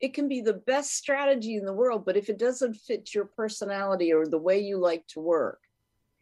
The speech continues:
it, it doesn't work. And it's not, it's not that there's something wrong with you. It's just that you need to modify that strategy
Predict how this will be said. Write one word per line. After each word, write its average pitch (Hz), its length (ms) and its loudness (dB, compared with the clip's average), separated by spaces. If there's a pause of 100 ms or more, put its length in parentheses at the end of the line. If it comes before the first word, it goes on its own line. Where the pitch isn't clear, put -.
(280)
it, 185 200 2 (640)
it 208 100 2
doesn't 214 300 2
work. 170 320 0 (120)
And 220 100 0
it's 226 200 -6
not, 285 340 0 (180)
it's 208 260 -2
not 269 180 -4
that 262 140 -8
there's 226 180 -4
something 214 340 -2
wrong 175 260 0
with 160 220 0
you. 160 400 0 (100)
It's 214 220 -8
just 247 240 -6
that 247 140 -4
you 214 120 -2
need 202 180 -4
to 185 100 2
modify 165 640 0
that 127 240 -2
strategy 127 640 -4